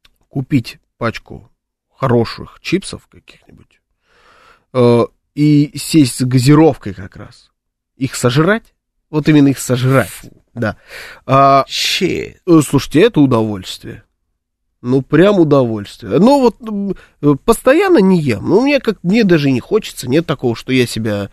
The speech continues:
Speaker 1: э, я слез с этой иглы чипсовой, да, и теперь, м, туда не возвращаюсь. Нет, просто не хочется. Но иногда
Speaker 2: Мне щас очень хочется.
Speaker 1: иногда прям кайф. И я вот хочу, мы так как говорили с вами про счастье, и вот ты начал про эту еду, которая
Speaker 2: Мгм.
Speaker 1: делает людей счастливыми. Давайте мы поговорим как раз вот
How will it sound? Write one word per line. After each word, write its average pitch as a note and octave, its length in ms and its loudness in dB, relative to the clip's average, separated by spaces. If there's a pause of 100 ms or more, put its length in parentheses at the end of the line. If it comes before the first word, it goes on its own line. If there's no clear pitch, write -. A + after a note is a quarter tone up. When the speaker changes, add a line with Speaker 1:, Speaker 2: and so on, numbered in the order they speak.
(400)
Speaker 1:
э, A#2 340 2
я C#3 160 2
слез D3+ 320 0
с - 120 -6
этой G#2+ 220 -6
иглы A2 360 -2
чипсовой, F2 560 -8
да, F3+ 260 0
и A#2+ 280 -2
теперь, C#3+ 360 -2
м, C3+ 320 0
туда D3 240 2
не C#3+ 100 0
возвращаюсь. G3+ 460 0
Нет, F#4 260 4
просто E4+ 240 0
не F4 60 4
хочется. - 420 -2 (320)
Но F3 160 6
иногда C#4 180 4
Speaker 2:
Мне D4+ 220 4
щас D#3+ 220 0
очень A#2+ 200 -4
хочется. C3 380 -8 (180)
Speaker 1:
иногда B3+ 280 2
прям A3+ 280 -2
кайф. G2+ 300 -2
И G3+ 40 4
я F4 140 4
вот F#4 120 2
хочу, D4 380 -2
мы G#3 240 2
так A3+ 160 0
как G#3+ 140 -4
говорили D#4+ 340 2
с - 100 -8
вами C#3 120 2
про E3 200 2
счастье, A2 480 -4
и B2+ 540 2
вот C3+ 160 0
ты F3 100 2
начал A#2 320 0
про G#2+ 200 -6
эту A2+ 120 -4
еду, A#3+ 420 2 (140)
которая B2 340 -4
Speaker 2:
Мгм. D3 100 2
Speaker 1:
делает B2 280 0
людей B2 220 0
счастливыми. G2+ 480 -4
Давайте G#3+ 380 0
мы F3 160 4
поговорим F3 440 0
как - 220 -6
раз F3+ 220 0
вот A#2+ 100 -12